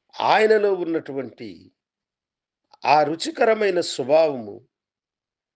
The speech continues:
కల్మషమైన నీ జీవితాన్ని మారుస్తుంది. మురికితో నిండిన నీ బ్రతుకుని బాగు చేస్తుంది. దుర్వాసనతో ఉన్నటువంటి నీ జీవితాన్ని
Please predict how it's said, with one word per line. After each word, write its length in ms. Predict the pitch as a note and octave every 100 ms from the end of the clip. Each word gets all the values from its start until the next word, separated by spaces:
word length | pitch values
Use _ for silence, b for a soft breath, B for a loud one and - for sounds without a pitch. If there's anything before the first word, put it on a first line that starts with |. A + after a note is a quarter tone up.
| _
కల్మషమైన 1040 | D#3 F3 A3 A3 - G3+ - F4 E3+ F3+ E3
నీ 360 | C#3+ C#3 D#3+ C#3+
జీవితాన్ని 720 | A#2 F#3 F3+ F#3 D#3+ D3 C3
మారుస్తుంది. 880 | A2+ A#2+ C#3 - - A2+ G2 F#2+ _ _ _ _ _ _ _ _ _ _ _ _ _
మురికితో 500 | C#3 G3+ B3 A3+ A3
నిండిన 480 | G#3+ F#3+ F3+ E3 E3
నీ 220 | D3+ C#3
బ్రతుకుని 640 | B2 - C#3+ C#3 - E3 D3+
బాగు 440 | G2+ A#2+ E3 F3+ -
చేస్తుంది. 640 | B2 - - G#2 G#2 A#2 _ _ _ _ _ _ _ _ _ _
దుర్వాసనతో 920 | A2 D3+ G3+ A#3+ A#3+ - G#3+ F#3 F#3+ F3
ఉన్నటువంటి 720 | E3 D#3 D3 C#3 C3+ B2 C3
నీ 180 | B2 A2+
జీవితాన్ని 880 | - D#3 C#3 C3+ C#3+ C3 B2+ G2